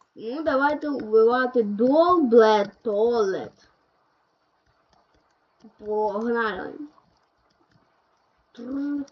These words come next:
там. О, видишь, ты что, ты можешь? Хорошо.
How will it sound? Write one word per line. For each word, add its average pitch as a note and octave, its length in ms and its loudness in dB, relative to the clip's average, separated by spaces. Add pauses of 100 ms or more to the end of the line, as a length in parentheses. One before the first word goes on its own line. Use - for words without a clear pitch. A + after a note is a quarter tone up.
(120)
там. G3+ 340 -6 (4000)
О, C#4 320 0
видишь, A3 280 -4 (920)
ты G#3+ 80 -20
что, G#3 200 -20 (340)
ты G#3 60 -20
можешь? C4 420 -14 (1400)
Хорошо. G#3+ 960 -14